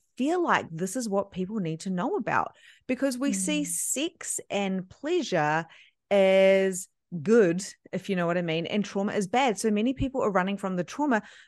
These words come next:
Speaker 1: but this kind of polarity or duality, or however you want to explain it, these go hand in hand and they work together. So I'd love to know your perspective of the trauma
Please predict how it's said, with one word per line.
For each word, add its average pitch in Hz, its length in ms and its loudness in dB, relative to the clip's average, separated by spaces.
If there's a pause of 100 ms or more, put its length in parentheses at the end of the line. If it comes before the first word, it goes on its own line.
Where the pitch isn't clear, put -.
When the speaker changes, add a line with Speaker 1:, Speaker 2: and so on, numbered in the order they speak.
(180)
Speaker 1:
but 226 320 6
this 214 200 -2
kind 269 260 0
of 277 120 -2
polarity 220 880 6
or 175 100 4
duality, 190 600 2
or 175 100 0
however 185 380 -4
you 190 160 -2
want 180 200 -2
to 170 80 -2
explain 254 520 -2
it, 190 140 -2 (340)
these 254 580 2
go 208 340 2
hand 196 380 -6
in 190 80 -4
hand 175 340 -4
and 180 140 -4
they 180 100 -2
work 175 240 -4
together. 175 320 -4
So 180 160 -6
I'd 196 120 -6
love 214 320 -2
to 294 120 -8
know 170 500 -2 (540)
your 196 220 2
perspective 185 640 -2 (120)
of 170 380 0 (280)
the - 80 0
trauma 233 520 4